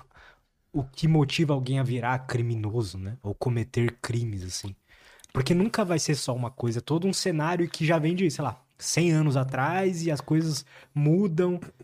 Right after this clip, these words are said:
E aí vai juntar até cultura de que, às vezes, vai falar que, é, certos tipos de crimes são bonitos, ou...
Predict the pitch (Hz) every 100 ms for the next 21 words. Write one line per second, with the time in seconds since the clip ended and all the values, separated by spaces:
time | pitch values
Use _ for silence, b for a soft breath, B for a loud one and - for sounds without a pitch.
0 | - 151 147 185 165 165 156 151 170 -
1 | 170 - 185 165 135 131 147 135 127 117
2 | 127 117 - - _ _ _ _ _ -
3 | 123 123 120 120 127 135 120 110 - b
4 | b b - 117 113 113 - _ - 131
5 | 131 - - 131 131 120 127 - 131 127
6 | - - - _ _ - 127 117 123 185
7 | 160 - 147 131 135 135